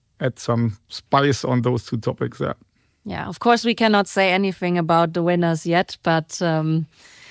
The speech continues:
Speaker 2: yeah, please stay tuned and go to our event. Achim, I have one last question, and this is the one question that you are going to ask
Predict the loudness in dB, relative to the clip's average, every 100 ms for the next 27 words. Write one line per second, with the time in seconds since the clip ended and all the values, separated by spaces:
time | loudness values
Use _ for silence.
0 | -16 -4 -2 -2 -6 _ -16 -12 -12 -12
1 | 0 2 4 2 2 4 4 2 4 4
2 | 4 2 2 2 2 -2 -2 4 4 4
3 | 2 2 4 4 2 0 2 2 0 -2
4 | -10 -14 _ _ _ _ -14 -4 -2 0
5 | 0 2 0 0 0 -4 _ -6 0 2
6 | 2 0 -4 -4 0 4 2 0 -4 -16
7 | -20 -4 -2 -2 -4 -2 -2 -2 -10 -18
8 | -18 -18 -2 0 2 0 -2 -2 0 2
9 | 2 0 -2 -2 -2 -4 -2 -2 -4 -2
10 | -2 -2 -6 -14 -12 -6 -2 0 -2 -4
11 | -2 0 0 -2 -6 -4 -4 -4 -8 -18